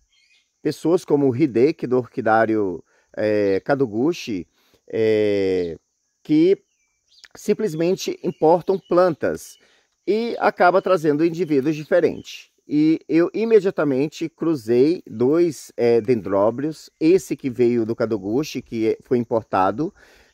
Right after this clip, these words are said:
que era um primulino variedade Aslo, cruzei com o tradicional do labelo branco, que gerou esse exemplar.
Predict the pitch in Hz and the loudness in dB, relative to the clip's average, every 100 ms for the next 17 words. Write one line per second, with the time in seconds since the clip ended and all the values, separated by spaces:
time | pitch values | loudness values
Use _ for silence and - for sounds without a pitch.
0 | _ _ - 131 123 117 113 113 - 131 | _ _ -2 4 4 4 4 0 -2 -6
1 | - 120 113 107 110 110 104 101 101 95 | -2 -2 0 -2 -2 -2 -2 0 -2 -4
2 | - 101 104 127 156 208 - - - 370 | -4 -2 -2 -2 -4 -4 -6 -20 0 2
3 | 202 185 180 - 180 180 170 165 180 156 | 4 4 2 2 -2 0 -2 -2 -2 0
4 | 147 151 139 143 127 120 123 - 151 - | 0 0 2 0 2 2 0 -4 -8 -8
5 | - 147 135 160 131 123 - 135 110 156 | -6 -6 0 2 2 2 0 -4 -4 -6
6 | 170 113 - | -4 -4 -6